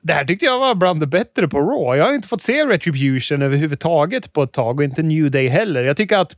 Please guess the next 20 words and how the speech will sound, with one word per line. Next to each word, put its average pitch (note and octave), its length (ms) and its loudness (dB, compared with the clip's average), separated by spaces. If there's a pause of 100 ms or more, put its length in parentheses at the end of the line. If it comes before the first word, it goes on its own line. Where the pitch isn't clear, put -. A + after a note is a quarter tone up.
(100)
promon G#3 460 2
innan F3 380 0
av, D3 320 2 (460)
eh, C#3+ 200 2
Ali F3 420 0
var C#3+ 160 0 (260)
kung A3 400 2
när F3+ 80 2
han D3+ 140 0
förklarade D3 580 2
att C#3 120 -2
han, C#3 540 -6
det D#3+ 60 2
var D#3 100 0
han F#3 300 -2
som C#3+ 160 -6
skulle C#3+ 200 0
åka C#3 220 0
till C#3 160 0
WrestleMania, C3+ 640 -2